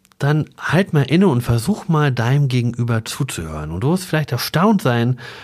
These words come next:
dass auch andere Leute ganz spannende, großartige Geschichten zu erzählen haben. Natürlich stehen die allerwenigsten Menschen auf einen dieser vier Pole, sondern meistens stehen wir irgendwo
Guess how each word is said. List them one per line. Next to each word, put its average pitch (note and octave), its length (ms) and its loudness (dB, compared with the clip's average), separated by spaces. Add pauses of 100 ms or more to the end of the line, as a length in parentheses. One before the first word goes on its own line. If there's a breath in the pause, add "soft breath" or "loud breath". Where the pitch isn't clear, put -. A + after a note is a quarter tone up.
(240 loud breath)
dass A#2+ 240 -6 (180)
auch G#2+ 200 -4
andere A2+ 240 0
Leute E2+ 400 -2
ganz F#2+ 240 -2
spannende, A#2+ 680 0
großartige G2 680 -2
Geschichten E2 640 -6 (260 soft breath)
zu - 200 -8
erzählen D#2 500 -10
haben. C2+ 340 -16 (1800 soft breath)
Natürlich E3+ 360 0
stehen D3+ 260 2
die A#2+ 320 4 (340 loud breath)
allerwenigsten A2+ 1080 2
Menschen F2 520 -2 (100)
auf F#2+ 480 -4
einen G#2 400 0
dieser F#2 320 -2
vier E2 300 -8
Pole, D2+ 540 -2
sondern F#2 240 -6
meistens A2 460 -2
stehen A2 300 0
wir G2+ 160 2
irgendwo C3+ 680 2